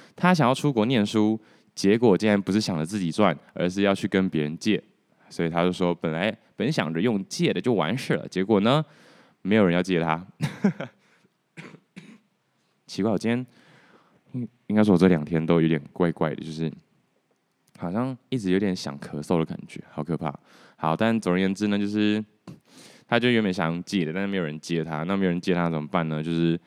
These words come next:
他是英文专业的嘛，所以就教些，教一下英文。所以呢，就不得不开办了他自己的英文家教，然后从此踏上了这个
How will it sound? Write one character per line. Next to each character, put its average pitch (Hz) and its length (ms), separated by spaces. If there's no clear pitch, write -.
他 92 120
是 104 140
英 117 200
文 87 180
专 92 220
业 95 160
的 - 100
嘛， - 140
所 - 180
以 85 80
就 82 440
教 85 280
些， 85 300
教 92 200
一 85 40
下 90 160
英 87 240
文。 58 140
所 107 320
以 127 60
呢， 95 220
就 98 160
不 110 160
得 90 160
不 87 100
开 87 260
办 90 140
了 82 60
他 85 160
自 90 160
己 78 100
的 - 120
英 92 120
文 73 180
家 76 240
教， - 200
然 80 140
后 87 180
从 87 320
此 85 240
踏 85 260
上 87 200
了 73 60
这 85 160
个 73 260